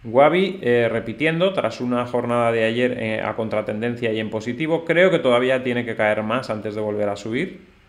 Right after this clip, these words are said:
Vamos a seguir esperando.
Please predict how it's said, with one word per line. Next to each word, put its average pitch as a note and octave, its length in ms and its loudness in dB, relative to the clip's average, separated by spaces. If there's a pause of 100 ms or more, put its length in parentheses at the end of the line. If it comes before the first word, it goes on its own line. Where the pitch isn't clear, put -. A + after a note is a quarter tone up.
(1600)
Vamos G2+ 240 -8
a G2+ 60 -10
seguir G2+ 240 -6
esperando. G#2+ 640 -4